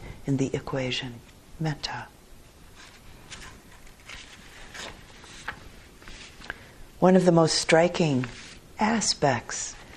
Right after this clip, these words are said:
of metta, and maybe surprisingly so, is that metta is impersonal in nature, even in relationship to what we think of as our self,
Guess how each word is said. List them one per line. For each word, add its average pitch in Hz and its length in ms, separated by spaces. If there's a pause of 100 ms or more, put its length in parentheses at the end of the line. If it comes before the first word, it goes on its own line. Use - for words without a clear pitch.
(280)
of 147 160
metta, 160 420
and 151 140
maybe 180 240
surprisingly 165 920
so, 131 460 (1160)
is 147 160
that 151 220
metta 160 440
is 156 260 (340)
impersonal 196 1040 (160)
in 143 160
nature, 135 460 (1900)
even 220 260
in 214 80
relationship 180 680
to 175 140
what 160 180
we 160 100
think 156 360
of 156 200
as 143 320 (380)
our 143 360 (100)
self, 135 540